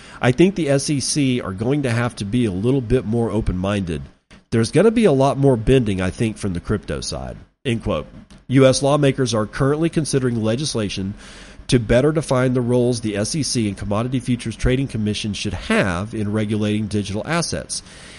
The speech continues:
In addition, both the regulator and industry may have to consider court decisions until regulations are better defined, as a judge in the S E C versus Ripple case largely ruled that X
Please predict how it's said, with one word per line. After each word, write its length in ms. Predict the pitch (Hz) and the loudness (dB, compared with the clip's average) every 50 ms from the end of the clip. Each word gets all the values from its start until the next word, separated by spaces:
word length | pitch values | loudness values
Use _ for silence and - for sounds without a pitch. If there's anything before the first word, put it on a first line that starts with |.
| - - | -14 -4
In 180 | - 135 151 175 | 2 4 4 4
addition, 480 | 214 190 170 151 143 - - 143 139 - - | 4 4 2 2 2 2 0 -2 -2 -2 -2
both 300 | 117 110 127 147 170 - | 0 2 4 4 4 2
the 80 | 208 | 2
regulator 560 | 175 147 135 127 135 131 127 127 117 120 117 104 | 2 2 2 0 0 0 0 0 0 0 -2 -2
and 360 | - - 110 127 156 156 151 - | -4 -4 -2 0 0 0 -2 -2
industry 500 | - 160 170 147 120 - - 107 92 92 | -4 -2 -2 -2 -4 -4 -4 -4 -4 -2
may 300 | 87 98 113 127 151 165 | -2 -2 0 0 0 0
have 240 | 139 131 147 139 - | 0 -2 -4 -4 -4
to 80 | - 151 | -6 -6
consider 460 | - 139 127 - - 127 113 110 104 | -6 -6 -4 -4 -2 -2 -2 -2 -4
court 260 | - - 160 185 180 | -4 -2 -2 -2 -2
decisions 520 | 185 147 - - 117 110 104 110 104 - - | -4 -4 -4 -4 -4 -4 -4 -4 -6 -6 -6
until 420 | - 98 92 - - 151 175 175 | -6 -8 -6 -2 0 0 2 2
regulations 720 | 170 165 151 143 139 127 120 113 110 104 - 131 110 101 | 2 2 2 2 0 0 0 0 -2 -2 -4 -6 -4 -4
are 60 | 113 104 | -4 -4
better 260 | 98 110 107 101 95 | -2 -2 -2 -2 -2
defined, 460 | 90 95 - - 190 156 90 78 - - - - - - - - - | -4 -4 -4 -2 -2 -2 -2 -4 -6 -12 -18 -20 -20 -20 -20 -12 -6
as 200 | - 117 110 113 | -4 -4 -2 -2
a 60 | 107 | -4
judge 400 | 104 107 117 135 147 160 160 156 | -4 0 2 4 4 4 4 2
in 60 | 151 | 0
the 160 | 135 135 127 117 | -2 0 -2 -2
S 180 | 127 - - | -4 -4 -4
E 60 | 147 | -6
C 160 | 120 - 131 120 | -4 -2 -2 -2
versus 400 | 107 117 110 104 - 110 101 107 | 0 -2 -2 -2 -4 -4 -2 0
Ripple 240 | 139 170 - 139 | -2 0 -2 -2
case 260 | - - 113 107 - - | -4 -4 -4 -2 -2 -2
largely 440 | 101 104 110 143 160 135 139 123 | -2 0 2 0 0 2 0 0
ruled 360 | 110 113 151 180 170 135 123 117 | 2 4 4 6 6 6 4 0
that 140 | 117 90 | -2 -4
X 240 | 107 117 117 - - | -4 -4 -4 -6 -8